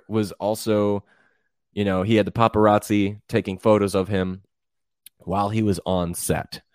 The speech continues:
I'm gonna share some of these on the video platform. If you're watching on the podcast, they're all over Twitter. Just go type in Ewan McGregor set of Obi-Wan Kenobi. Now, he was not seen in his outfit because he had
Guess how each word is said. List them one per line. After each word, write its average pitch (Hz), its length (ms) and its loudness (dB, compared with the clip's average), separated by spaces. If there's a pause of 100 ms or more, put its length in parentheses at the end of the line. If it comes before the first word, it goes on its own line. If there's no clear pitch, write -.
(140)
I'm - 160 -18
gonna 87 100 -4
share 107 220 4
some 104 160 0
of 101 40 0
these 98 140 4
on 90 100 2
the 87 60 -2
video 104 420 6
platform. 95 560 2
If 90 100 -10
you're 95 100 -2
watching 95 320 0
on 90 60 -4
the 92 60 -6
podcast, 95 600 -2 (420)
they're 202 140 8
all 123 160 10
over 95 180 8
Twitter. 95 300 2
Just 95 160 -6
go 101 80 2
type 92 300 0
in 87 100 0
Ewan 87 200 -2
McGregor 85 460 -4 (180)
set 82 380 -2
of 87 120 -4
Obi-Wan 85 380 -2
Kenobi. 73 380 -4 (520)
Now, 117 180 6
he 131 140 6
was 180 260 6
not 156 280 2
seen 135 440 -2
in 117 240 -2
his 113 240 0
outfit 104 420 0
because 113 460 -2
he 110 180 -4
had 104 500 0